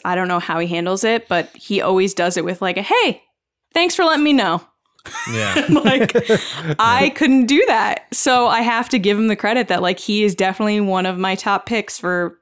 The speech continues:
Speaker 1: unsung heroes in Star Wars.
Speaker 2: Yeah. James, you got anything on Johnny Kasdan?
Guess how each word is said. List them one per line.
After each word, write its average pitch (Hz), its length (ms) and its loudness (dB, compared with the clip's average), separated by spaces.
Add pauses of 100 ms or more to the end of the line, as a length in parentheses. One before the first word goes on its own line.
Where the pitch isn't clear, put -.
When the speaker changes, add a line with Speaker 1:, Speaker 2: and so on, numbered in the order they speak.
(140)
Speaker 1:
unsung 190 520 -2
heroes 170 400 -4
in 175 100 -4
Star - 260 -4
Wars. - 360 -8 (1040)
Speaker 2:
Yeah. 127 220 -8 (880)
James, 117 240 -2
you 113 60 -8
got 117 100 -2
anything 117 260 -4
on 113 360 -4
Johnny 117 320 -4
Kasdan? 120 480 -4